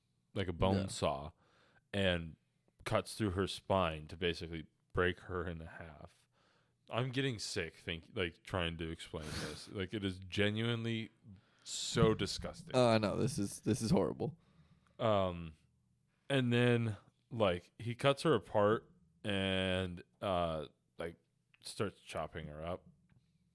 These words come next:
Speaker 1: a little bit more. But then he leaves her there and just, like, clean, like, puts his clothes back on and leaves. And then he comes back a few days later,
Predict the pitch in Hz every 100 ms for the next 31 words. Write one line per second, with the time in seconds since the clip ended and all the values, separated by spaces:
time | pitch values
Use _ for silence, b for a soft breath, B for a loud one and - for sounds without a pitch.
0 | - 92 92 87 85 90 87 87 80 80
1 | - 82 113 117 95 104 120 101 92 87
2 | 85 85 85 85 - - 90 80 - -
3 | - 123 101 95 92 120 120 107 - 101
4 | 90 92 87 95 80 78 80 82 67 -
5 | - - - - - - - - b b
6 | b b b b b - 110 101 95 -
7 | 143 143 120 120 110 101 - - 98 90
8 | 90 85 101 98 87 80 80